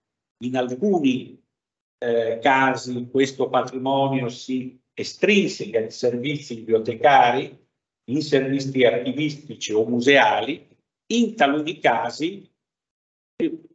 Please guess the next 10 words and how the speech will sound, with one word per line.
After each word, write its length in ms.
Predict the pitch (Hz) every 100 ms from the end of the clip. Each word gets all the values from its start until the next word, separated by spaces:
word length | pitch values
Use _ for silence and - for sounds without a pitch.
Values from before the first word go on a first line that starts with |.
| _ _ _ -
quantomeno 1080 | 226 214 - 196 156 143 135 151 165 160 -
nel 180 | 175 214
settore 720 | - 180 - _ 160 151 147
della 240 | 147 139 131
valorizzazione, 1040 | 143 143 143 143 139 - 151 139 131 123
della 320 | 202 214 147
promozione 840 | 123 147 160 143 - 123 110 110 110
di 140 | 110
questo 380 | - 95 - -
patrimonio. 360 | - - _